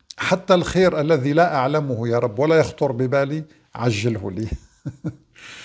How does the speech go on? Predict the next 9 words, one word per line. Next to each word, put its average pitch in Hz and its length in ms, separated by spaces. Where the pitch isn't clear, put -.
"وأسألك 175 760
الجنة 170 960
وما 151 420
قرب 131 580
إليها 127 640
من 113 260
قول 151 760
أو 120 160
عمل". 95 300